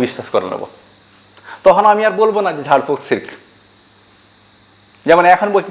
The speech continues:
ঝাড়ফুঁক শিরক, এটা হাদিসে রয়েছে, তখন আমি আর বলবো না যে ঝাড়ফুঁক শিরক। পরীক্ষাটা আপনাকে দিতে হবে শুধু।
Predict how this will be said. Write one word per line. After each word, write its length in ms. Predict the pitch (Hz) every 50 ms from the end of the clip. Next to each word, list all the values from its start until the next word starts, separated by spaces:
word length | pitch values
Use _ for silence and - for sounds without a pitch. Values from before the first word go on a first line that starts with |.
| 143 139
ঝাড়ফুঁক 280 | 156 139 - 156 143 - -
শিরক, 160 | 147 131 - - - - -
এটা 120 | 123 131 123 -
হাদিসে 280 | 135 139 151 - 170 151 143
রয়েছে, 220 | 123 110 - 117 117 - - - _
তখন 160 | - 165 190 208
আমি 80 | 196 185 196
আর 40 | 180 165 170
বলবো 140 | 165 151 160
না 60 | 160 160
যে 60 | 147 123
ঝাড়ফুঁক 300 | 139 135 131 135 139 135 - -
শিরক। 180 | 160 - - - - - - - - _ _ _ _ _ _ _ _ _ _ _ _ _ _ _ _ _ _ _ _ _ _ _ _ _ _ _ _ _ _ _ _ _ _ -
পরীক্ষাটা 400 | 202 226 180 - - - 226 - 175
আপনাকে 180 | - 156 135 127 120
দিতে 120 | 104 92 101
হবে 100 | 104 101 -
শুধু। 140 | 110 95